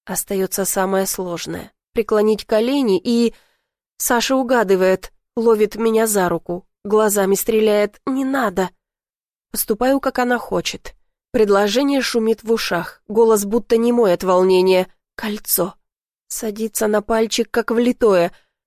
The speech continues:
Хорошо, что спросил размер, сам бы не догадался взять такое крохотное, почти как детское. Над головами расцветают залпы фейерверков. Саша восхищённо ахает,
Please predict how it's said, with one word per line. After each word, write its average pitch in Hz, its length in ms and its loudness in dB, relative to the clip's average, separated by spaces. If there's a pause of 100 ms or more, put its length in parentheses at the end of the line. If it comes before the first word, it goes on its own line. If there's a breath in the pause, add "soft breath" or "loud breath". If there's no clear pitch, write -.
(120)
Хорошо, 226 420 -2
что 202 200 -2
спросил 196 460 -2
размер, 190 500 2
сам 208 280 0
бы 202 100 0
не 202 120 2
догадался 196 580 0
взять 180 260 -2
такое 180 320 -2
крохотное, 185 680 -2
почти - 360 -4
как 269 220 -2
детское. 233 600 -4 (540 soft breath)
Над 240 200 2
головами 240 460 4
расцветают 240 720 0
залпы 190 400 0
фейерверков. 196 920 -4 (560)
Саша 202 460 -2
восхищённо 214 840 0
ахает, 196 420 -2